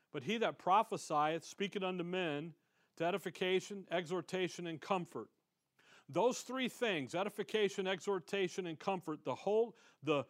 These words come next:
scripture now accomplishes and does. You don't need a gift. Bam. By the way, you, also how you know that is in Ephesians four, he gave some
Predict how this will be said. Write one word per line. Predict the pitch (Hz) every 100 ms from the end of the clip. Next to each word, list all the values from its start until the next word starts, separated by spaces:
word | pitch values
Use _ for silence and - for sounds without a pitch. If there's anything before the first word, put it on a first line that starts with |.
| _
scripture | - - - 208 247 - - 175 175 - -
now | 160 190 208 196
accomplishes | - 190 185 - 151 123 156 151 135 _ _
and | 151 151 143
does. | 135 104 - _ - _ _ _ _ _ _ _ _ _ _ _ _
You | 120
don't | 135 170
need | 196
a | 214
gift. | 180 247 196 - - _ _ _ _ _ _ _ _ _ _ _ _ _ _
Bam. | 104 143 113 95 _ _ _ _ _ _ _ _ _ _ _ _ _ _ _ _ _ _ _
By | 151
the | 156
way, | 151
you, | 131 131 - -
also | 151 202 - 147 127
how | 156
you | 139
know | 131 131 127
that | 131 135 139
is | 131 127
in | 139
Ephesians | 131 147 170 139 135 120
four, | - 180 147
he | 147
gave | 135 156 127
some | - 151 151